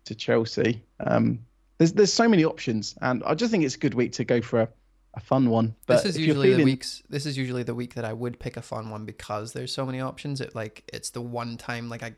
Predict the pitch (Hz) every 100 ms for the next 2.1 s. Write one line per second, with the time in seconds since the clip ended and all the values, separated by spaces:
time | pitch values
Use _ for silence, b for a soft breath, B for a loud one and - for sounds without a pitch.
0 | - 123 131 127 120 120 123 - 117 -
1 | - 131 131 143 147 120 123 120 - 127
2 | 120